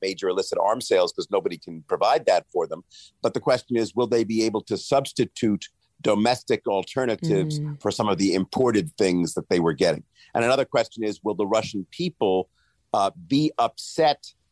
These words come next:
Speaker 1: at being deprived of connection to the global economy? Uh, I have a teenage, uh, daughter, and taking away her phone is
Speaker 2: <laughs>
Speaker 1: the most terrible thing you could possibly ever
Speaker 2: <laughs>
Speaker 1: do. Uh, it's, uh,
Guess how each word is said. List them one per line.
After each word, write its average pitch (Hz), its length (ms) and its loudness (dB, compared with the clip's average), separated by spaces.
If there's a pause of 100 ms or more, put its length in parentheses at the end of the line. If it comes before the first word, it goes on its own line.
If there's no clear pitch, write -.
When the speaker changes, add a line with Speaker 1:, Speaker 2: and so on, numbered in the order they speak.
(320)
Speaker 1:
at 117 340 2 (360)
being 113 300 0
deprived 117 840 2 (120)
of 98 420 2 (220)
connection 110 520 -2
to 101 80 -8
the 90 100 -4
global 87 340 0
economy? 80 440 -4 (300)
Uh, 101 240 0
I 127 160 2
have 143 120 0
a 113 60 -4
teenage, 117 720 -4
uh, 104 380 4 (160)
daughter, 117 520 4
and 98 220 -4
taking 147 360 -4
away 113 300 2
her 101 120 0
phone 110 560 -2 (300)
is 226 100 2
Speaker 2:
<laughs> 311 180 0
Speaker 1:
the 104 240 2
most 113 300 0
terrible 139 460 0
thing 120 280 -2
you 104 100 -2
could - 200 -6
possibly 110 580 -2
ever - 320 0
Speaker 2:
<laughs> - 40 -14
Speaker 1:
do. 131 240 0 (340)
Uh, 101 280 2
it's, 107 240 -2
uh, 110 260 4